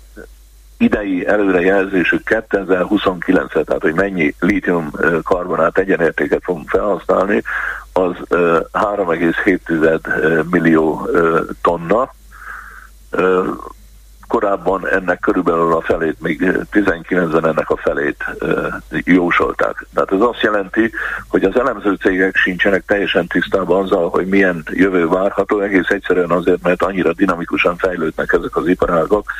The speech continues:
hogy nehéz tudni, hogy mennyi is lesz a felhasználás. Most a lítium termelésről kell néhány, ö, gondolatot elmondani, ugyanis, ö, mindig azt mondjuk, hogy a,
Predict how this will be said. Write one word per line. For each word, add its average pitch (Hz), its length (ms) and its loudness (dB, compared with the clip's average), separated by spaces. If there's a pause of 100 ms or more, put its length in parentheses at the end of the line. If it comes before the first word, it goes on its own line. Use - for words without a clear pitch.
(280)
hogy - 140 -2
nehéz 90 380 0
tudni, 90 500 -2
hogy - 300 -4 (300)
mennyi 90 260 -2
is 71 140 2
lesz 82 240 -2
a - 60 -2
felhasználás. - 920 -2 (920)
Most 107 200 -4
a 107 40 0
lítium 147 400 0
termelésről 104 960 0
kell 107 300 0
néhány, 101 560 0
ö, 90 240 2
gondolatot 95 600 0
elmondani, 104 640 0
ugyanis, 98 600 2
ö, 98 220 4
mindig 123 220 2
azt - 180 -4
mondjuk, 101 340 0
hogy 87 180 0
a, 85 300 0